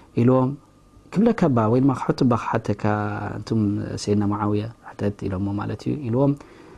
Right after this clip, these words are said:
"መን እዩ ፈሲሕ ኢሉ ዝጽዋዕ?" ኢሎሞ፣ አ፣ ሰይድና ሙዓውያ ንሰብኣይ ኢሎሞ፣ "ወላሂ ኣሕፅር ኣቢሉ እታ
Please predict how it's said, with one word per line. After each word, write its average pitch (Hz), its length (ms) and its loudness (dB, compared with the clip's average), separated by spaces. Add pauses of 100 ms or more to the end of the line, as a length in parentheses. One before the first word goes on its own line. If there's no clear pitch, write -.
(300)
"መን 285 180 8
እዩ 254 100 8
ፈሲሕ - 380 2
ኢሉ 110 160 2
ዝጽዋዕ?" 95 400 0 (1080)
ኢሎሞ፣ 117 260 6 (200)
አ፣ 110 100 -10 (240)
ሰይድና 107 300 0
ሙዓውያ 107 320 2
ንሰብኣይ 123 380 -2
ኢሎሞ፣ 117 260 0
"ወላሂ 110 260 0 (100)
ኣሕፅር - 420 0
ኣቢሉ 123 320 2 (760)
እታ 135 160 0